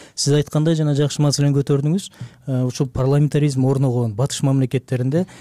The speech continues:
оппозиция бул мыйзам менен каралат. Ошо атайын оппозициялык күчтөргө мыйзамдар, э, бекиген.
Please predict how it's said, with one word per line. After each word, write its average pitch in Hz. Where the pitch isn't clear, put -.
оппозиция 147
бул 123
мыйзам 135
менен 123
каралат. 101
Ошо 127
атайын 139
оппозициялык 143
күчтөргө 143
мыйзамдар, 135
э, 123
бекиген. 117